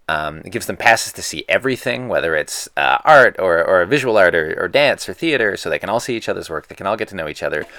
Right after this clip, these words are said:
There's, like, a party component to it, so they can meet each other. Um, and it sort of,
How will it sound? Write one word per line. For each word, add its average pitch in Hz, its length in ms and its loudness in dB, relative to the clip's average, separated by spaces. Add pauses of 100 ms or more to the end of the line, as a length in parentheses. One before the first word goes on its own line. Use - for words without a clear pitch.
(220)
There's, 92 120 -6
like, 90 140 2
a - 60 2
party 131 320 6
component 107 440 0
to 95 140 -2
it, - 80 -6
so - 100 -10
they 87 80 -2
can 82 180 -10
meet 117 200 -4
each 92 200 -6
other. 73 300 -2 (460)
Um, 90 440 -2
and 110 120 -2
it 95 100 -2
sort 156 160 -4
of, 131 160 0